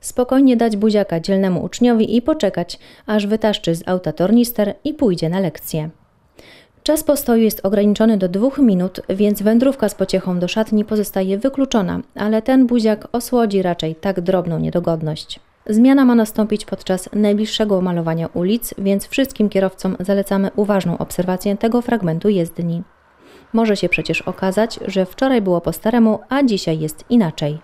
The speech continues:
Do końca kwietnia w newralgicznym miejscu staną znaki zakazu postoju z określeniem godzin obowiązywania zakazu w godzinach siódma, szesnasta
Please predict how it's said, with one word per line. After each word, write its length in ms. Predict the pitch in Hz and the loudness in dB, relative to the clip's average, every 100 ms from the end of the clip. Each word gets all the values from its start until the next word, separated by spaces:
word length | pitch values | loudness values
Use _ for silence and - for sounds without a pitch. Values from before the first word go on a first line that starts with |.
| _ _ _ _ - | _ _ _ _ -2
Do 140 | 226 | 0
końca 300 | 226 285 285 | 2 0 0
kwietnia 480 | 294 254 247 240 233 202 | 0 0 4 4 2 0
w 120 | 208 | 2
newralgicznym 720 | 220 208 214 226 - 190 180 | 2 4 2 2 0 -2 0
miejscu 360 | 226 233 - 214 | 2 0 -2 -4
staną 360 | - 202 185 | -2 0 -2
znaki 360 | 180 220 214 185 | -2 -2 0 -2
zakazu 380 | 190 196 185 165 | -2 0 -2 -2
postoju 560 | 165 - 185 190 240 | -6 -6 0 2 2
z 120 | 233 - | -2 -6
określeniem 640 | 196 214 208 240 226 208 | -6 -6 -2 2 2 2
godzin 320 | 208 202 208 - | 0 2 0 0
obowiązywania 800 | 240 240 240 226 208 185 170 165 | -2 0 2 2 2 0 -2 -2
zakazu 540 | 165 175 160 196 233 - 180 | -4 -4 -4 -2 -4 -4 -10
w 120 | 190 | -2
godzinach 520 | 220 220 226 214 - - | 0 2 2 2 -4 -16
siódma, 440 | - 247 214 214 214 | -4 0 2 0 -4
szesnasta 720 | - 196 180 175 - 247 | -6 -6 -6 -8 -2 0